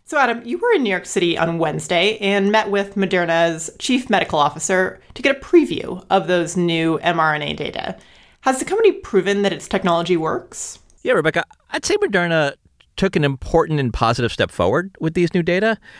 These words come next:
Speaker 2: you know, which do show that injecting M R N A into people can induce the body to make vaccines or drugs. You know, now the new data are preliminary and they're from early stage clinical trials, so there's a lot more work to do.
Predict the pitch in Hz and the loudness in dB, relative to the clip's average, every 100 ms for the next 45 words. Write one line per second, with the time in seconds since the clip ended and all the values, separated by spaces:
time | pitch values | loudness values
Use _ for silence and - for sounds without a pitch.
0 | - 190 185 180 175 - 220 - 135 143 | -8 -2 2 2 0 0 -2 0 2 2
1 | 160 143 127 117 156 120 113 120 123 95 | 0 -2 0 0 -2 -2 2 2 2 2
2 | 95 107 110 120 - - - - 117 - | 0 0 0 0 0 -2 -6 -4 -4 -2
3 | 127 110 104 87 101 107 101 92 92 113 | -2 0 0 0 -2 0 0 2 2 0
4 | - 87 82 104 - 87 90 - - 82 | -2 -2 0 -2 -2 -2 -2 -2 -6 -4
5 | 101 101 160 90 - - - - - - | -2 0 0 0 -4 -18 -20 -20 -20 -12
6 | 165 156 175 165 170 180 170 170 160 160 | -6 -2 2 2 2 0 0 2 2 0
7 | - 151 127 131 131 127 127 127 123 117 | -2 0 2 2 2 2 2 2 0 0
8 | 127 95 101 113 113 107 98 - 147 143 | -2 0 0 0 0 0 0 -2 0 0
9 | - 123 104 104 - 123 120 113 101 101 | 0 2 2 0 -2 -2 0 0 0 0
10 | 113 - 127 123 98 120 - 151 190 202 | 0 2 0 2 2 0 -2 -2 0 0
11 | 202 | -2